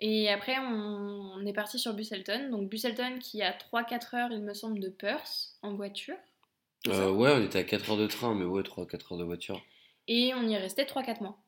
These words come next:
Speaker 2: Ouais, mais là, on a kiffé un peu, hein. C'était un peu mieux déjà.
Speaker 1: Là, on a bossé.
Speaker 2: Qu'est-ce que ça ? Tu fais du chouin-chouin ?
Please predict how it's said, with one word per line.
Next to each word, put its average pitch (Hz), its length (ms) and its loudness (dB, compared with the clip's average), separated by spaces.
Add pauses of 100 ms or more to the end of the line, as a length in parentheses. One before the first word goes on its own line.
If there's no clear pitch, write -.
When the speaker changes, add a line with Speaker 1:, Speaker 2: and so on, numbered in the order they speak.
(180)
Speaker 2:
Ouais, 104 180 6
mais 98 40 8
là, 113 100 8
on 110 100 6
a 92 80 2
kiffé - 240 -2
un 123 100 2
peu, 98 180 -2
hein. 90 140 -2
C'était - 200 -4
un 90 60 2
peu 82 120 -2
mieux 117 160 4
déjà. 90 240 2
Speaker 1:
Là, 226 160 2
on 233 100 0
a 208 80 4
bossé. 214 680 -2 (680)
Speaker 2:
Qu'est-ce 120 200 -4
que - 40 -16
ça ? 113 140 -2
Tu - 120 -12
fais 117 120 -2
du 120 100 -2
chouin-chouin ? - 500 4